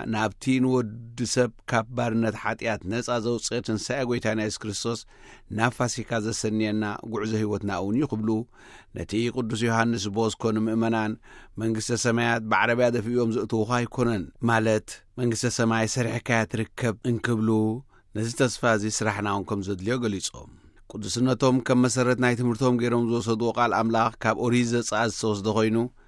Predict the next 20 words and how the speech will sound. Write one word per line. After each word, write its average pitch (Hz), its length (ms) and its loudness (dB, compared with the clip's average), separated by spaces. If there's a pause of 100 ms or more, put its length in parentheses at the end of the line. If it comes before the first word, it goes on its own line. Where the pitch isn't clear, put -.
(140)
እግዚኣብሔር 113 600 2
ድማ 120 240 6 (120)
"ጸበባቲ 117 560 2 (180)
ኣብ 120 180 2
ግብጺ 110 280 -4
ዘሎ 117 260 0
ህዝበይ 117 360 0
ፈሊጠ 117 320 0
እየ 113 240 2
እሞ 117 160 4 (220)
ስቓዮም 117 480 2
ኣጸቢቐ 113 480 -2
ይረአኹ፣ 107 340 -2 (540)
እቲ 104 140 -8
ብሰሪ 120 380 2 (120)
መጨንቀቶም 120 840 0 (280)
ዘእውይዎ 123 460 4 (100)
ኸዓ 113 220 0
ሰሚዐ 113 300 -2
ኣለኹ። 101 300 0